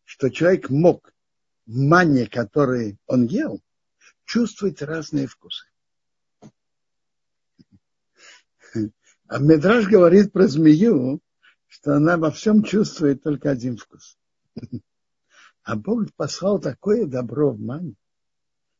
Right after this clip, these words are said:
что человек мог чувствовать, э, любой вкус, что он хочет. Как, как говорят так, «Ты хочешь пицца?» — пицца. «Котлету?» — котлету. «Колбасу?» — колбасу.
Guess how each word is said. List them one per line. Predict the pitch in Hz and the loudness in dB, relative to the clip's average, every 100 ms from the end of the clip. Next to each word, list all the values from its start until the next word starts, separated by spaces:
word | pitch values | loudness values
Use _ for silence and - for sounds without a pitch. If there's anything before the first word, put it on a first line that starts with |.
| _ _ _ | _ _ _
что | _ - | _ -14
человек | - 170 - | -10 -10 -8
мог | 127 170 | -8 -10
чувствовать, | - - 123 - 139 139 143 - - _ _ _ _ _ - | -10 -14 -12 -14 -12 -10 -12 -14 -20 _ _ _ _ _ -10
э, | 131 120 - - | -8 -8 -12 -10
любой | 123 120 170 | -6 -4 -4
вкус, | - - - | -6 -12 -12
что | - | -6
он | 175 | -6
хочет. | 156 190 - - _ _ _ _ _ _ | -6 -10 -14 -20 _ _ _ _ _ _
Как, | 135 - - | -8 -8 -10
как | 139 143 - | -8 -8 -6
говорят | 147 143 143 143 - | -2 2 2 0 -2
так, | 120 127 110 _ _ | -8 -8 -10 _ _
«Ты | 143 | 2
хочешь | 156 165 - - | 4 4 2 -4
пицца?» — | - 139 - 202 104 104 | 2 2 4 -4 -4 -8
пицца. | - 120 - 107 98 _ _ _ - - - _ - - | -8 -8 -8 -18 -20 _ _ _ -20 -20 -20 _ -20 -4
«Котлету?» — | 156 151 160 156 156 156 160 104 - _ _ | 0 4 8 8 6 2 -2 -2 -8 _ _
котлету. | 160 - 110 98 - 98 _ _ _ _ - - - | -10 -8 -8 -8 -12 -20 _ _ _ _ -20 -14 -4
«Колбасу?» — | 143 139 135 - 175 180 117 104 _ _ _ - | -2 0 0 6 10 10 8 2 _ _ _ 0
колбасу. | 208 180 160 - 98 | 0 2 -2 -4 -16